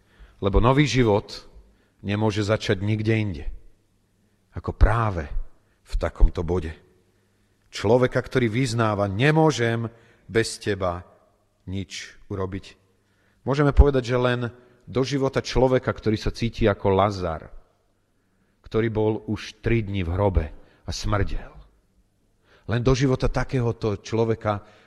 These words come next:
môže Pán Ježiš zavolať, „Lazare, výjdi von.“ On prišiel, aby volal z hrobov tých, ktorí boli mŕtvi. Boli sme takí prepadnutí hriechu?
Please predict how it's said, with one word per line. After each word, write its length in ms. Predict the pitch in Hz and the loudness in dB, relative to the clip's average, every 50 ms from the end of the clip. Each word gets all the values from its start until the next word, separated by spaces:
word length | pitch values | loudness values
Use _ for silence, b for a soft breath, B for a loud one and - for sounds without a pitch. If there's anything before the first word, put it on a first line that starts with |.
| B B | B B
môže 280 | - 107 113 113 101 113 - | -4 -2 -2 0 -2 -4 0
Pán 280 | - 110 113 120 113 | 2 2 2 2 -2
Ježiš 320 | 110 104 82 92 95 87 82 | -4 -6 -6 -6 -8 -6 -4
zavolať, 640 | 82 107 104 101 98 101 98 95 92 90 - - b b b b b b b - | -2 -2 -2 -2 -2 -2 -2 -2 -4 -4 -8 -12 b b b b b b b -8
„Lazare, 760 | 82 90 104 120 120 98 90 101 - - - - - - - - - _ _ _ _ _ _ _ _ _ _ _ _ _ _ _ _ _ | -6 -4 -4 -4 -6 -4 -4 -4 -2 -2 -4 -4 -4 -6 -8 -8 -10 _ _ _ _ _ _ _ _ _ _ _ _ _ _ _ _ _
výjdi 640 | 76 71 92 135 151 139 127 - - - - - - - - - - | -8 -2 2 4 4 4 2 2 0 -2 -2 -2 -6 -8 -10 -10 -6
von.“ 280 | 90 98 87 82 92 - - - - _ _ _ b b b b b b - | -6 -6 -6 -6 -10 -16 -20 -20 -20 _ _ _ b b b b b b 0
On 120 | 127 131 123 | 0 0 2
prišiel, 680 | - 147 170 196 - - - 160 156 151 156 165 156 - B B B B B B B B - | 4 4 4 4 4 4 6 6 8 8 8 6 4 2 B B B B B B B B -8
aby 160 | 131 113 135 123 | 0 0 2 6
volal 360 | 101 147 170 165 160 156 147 123 | 8 8 8 8 8 6 6 4
z 120 | - - - | 4 4 6
hrobov 560 | - 147 175 196 170 143 135 113 110 107 - | 8 8 8 10 10 8 8 8 4 -2 -4
tých, 160 | - 127 - | -6 -6 -6
ktorí 200 | - - 127 127 | -4 -2 -2 -2
boli 200 | 117 120 127 127 | 0 -2 -4 -2
mŕtvi. 320 | 120 123 127 - - 117 110 b b b b b b b | -4 -6 -8 -6 -8 -8 -10 b b b b b b b
Boli 280 | - 98 123 147 160 - | -2 0 0 0 0 -2
sme 200 | 143 147 147 - | -4 -8 -6 -6
takí 280 | 143 131 - - 139 | -6 -8 -6 -8 -6
prepadnutí 640 | - - 123 123 - 127 123 127 131 120 - 139 127 | -4 -4 -4 -2 -4 -6 -6 -6 -8 -8 -6 -6 -4
hriechu? 440 | 110 120 127 131 - - 156 156 | -2 -2 -4 -4 -6 -8 -10 -10